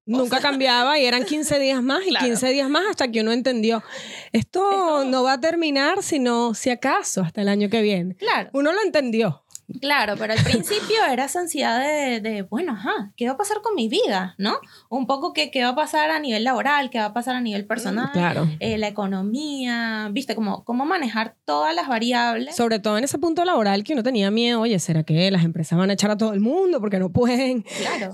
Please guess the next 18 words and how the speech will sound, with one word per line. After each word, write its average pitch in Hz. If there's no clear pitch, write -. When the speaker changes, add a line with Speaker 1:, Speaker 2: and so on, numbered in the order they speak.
Speaker 2:
mantenerse 226
con 214
esta 202
modalidad 233
o, 226
o 190
qué 202
es 180
lo 214
que 226
va 202
a 180
pasar? 175
Speaker 1:
Claro, 285
a -
mí, 208
a 208
mí 220